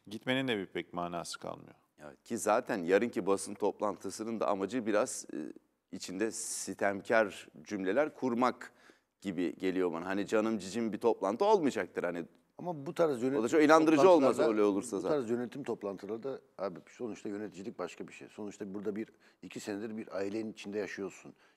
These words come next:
Speaker 3: Yani çok da fazla detay vermemek lazım. Yani şu yaşandı, bu yaşandı kadar o,
Speaker 2: Ha, o
Speaker 3: onlara,
Speaker 2: tabii.
Speaker 3: onlara
Speaker 2: O
Speaker 3: dikkat
Speaker 2: ayrı.
Speaker 3: etmek gerekiyor diye düşünüyorum
Speaker 2: O ayrı.
Speaker 3: yani.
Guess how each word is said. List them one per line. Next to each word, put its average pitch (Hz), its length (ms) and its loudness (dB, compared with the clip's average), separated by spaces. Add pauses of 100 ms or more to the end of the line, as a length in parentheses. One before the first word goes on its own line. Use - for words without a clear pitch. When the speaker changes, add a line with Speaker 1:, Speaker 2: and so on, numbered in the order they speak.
(100)
Speaker 3:
Yani 104 220 -10
çok 131 240 -6
da - 80 -4
fazla 95 360 -6
detay 101 340 -4
vermemek 104 500 -4
lazım. 73 320 -10
Yani 85 140 -10
şu - 180 -6
yaşandı, 101 520 -4
bu 107 60 -4
yaşandı 104 480 -6
kadar 101 240 -6
o, 98 220 -8
Speaker 2:
Ha, - 140 -2
o - 60 -10
Speaker 3:
onlara, 104 120 -4
Speaker 2:
tabii. 104 300 4 (400)
Speaker 3:
onlara 107 240 -4
Speaker 2:
O 117 40 -4
Speaker 3:
dikkat 78 140 -4
Speaker 2:
ayrı. 107 240 0
Speaker 3:
etmek 104 280 -8
gerekiyor 95 380 -8
diye 98 140 -8
düşünüyorum 87 360 -6
Speaker 2:
O - 40 0
ayrı. 82 180 -2
Speaker 3:
yani. 73 240 -12